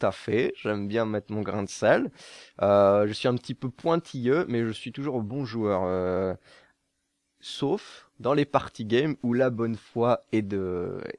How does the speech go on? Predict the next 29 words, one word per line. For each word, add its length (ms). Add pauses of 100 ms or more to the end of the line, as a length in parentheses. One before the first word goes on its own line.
est 100
de 160
mise. 480 (360)
<laughs> 360
Mais 160
là, 180
c'est, 460
c'est, 580
c'est 220
vraiment 300
fait 200
exprès, 440
c'est 160
vraiment 260
pour 240
le 140
jeu. 160
C'est 160
comme 180
ça 100
aussi 200
que 100
je 80
m'amuse 300
beaucoup 240
sur 140
les 100
party 320
games. 260